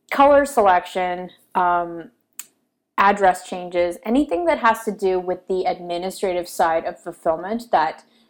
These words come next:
trust me, I've been eyeball deep in this stuff, can make you rip your hair out.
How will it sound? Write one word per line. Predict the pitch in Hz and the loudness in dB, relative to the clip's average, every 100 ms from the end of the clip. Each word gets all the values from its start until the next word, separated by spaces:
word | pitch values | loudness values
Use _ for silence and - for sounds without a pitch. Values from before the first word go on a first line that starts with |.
| _ | _
trust | - 226 233 196 | 2 2 2 -6
me, | 180 | -8
I've | 175 175 175 | -2 -2 -4
been | 175 - | -6 0
eyeball | 170 170 165 | 2 2 0
deep | 170 165 | -4 -8
in | 170 | -8
this | 165 | -10
stuff, | - 160 165 - _ _ | 0 0 0 -10 _ _
can | 220 | -2
make | 190 175 | -2 -4
you | 180 170 - | -4 -6 -4
rip | 175 165 | -6 -2
your | 165 | -4
hair | 156 156 | -2 -2
out. | 156 160 | -2 -6